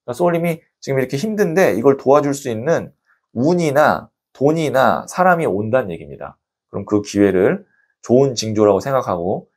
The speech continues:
잘 잡으셔야겠죠? 네, 그러면 제가 마지막으로 소울 메시지 카드도 뽑아볼게요.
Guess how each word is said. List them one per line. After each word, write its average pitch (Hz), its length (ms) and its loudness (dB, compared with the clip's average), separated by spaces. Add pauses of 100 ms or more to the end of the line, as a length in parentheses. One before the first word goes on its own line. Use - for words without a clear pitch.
(160)
잘 101 300 -2
잡으셔야겠죠? 92 880 -2 (600)
네, 92 160 -2
그러면 135 360 0
제가 117 440 0
마지막으로 101 800 0 (540)
소울 185 280 4
메시지 104 340 -4
카드도 104 460 -4 (340)
뽑아볼게요. 113 840 0